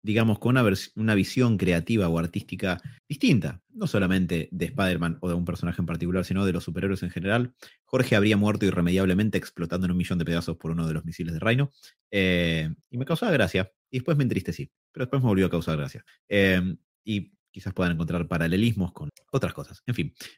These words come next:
Pero, pero sí, eh, la verdad, eh, me parece que, o sea, habiendo comentado todas estas cuestiones, digo, si un poco nos remitimos a la premisa de lo que decíamos en el principio, me, me parece que, no sé si The Amazing Spider-Man dos merece la reputación que tuvo durante tantos años.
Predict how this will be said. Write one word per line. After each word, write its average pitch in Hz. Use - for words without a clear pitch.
Pero, 95
pero 110
sí, -
eh, 87
la 85
verdad, 107
eh, 80
me 120
parece 196
que, 107
o 104
sea, 98
habiendo 117
comentado 98
todas 101
estas 95
cuestiones, 98
digo, 131
si -
un -
poco 147
nos 131
remitimos 117
a 107
la 95
premisa 101
de 98
lo 92
que 92
decíamos 95
en 90
el 87
principio, 90
me, 104
me 107
parece 156
que, 98
no 156
sé 247
si 104
The 90
Amazing 95
Spider-Man 87
dos 92
merece 98
la 90
reputación 87
que 90
tuvo 90
durante 82
tantos 82
años. 80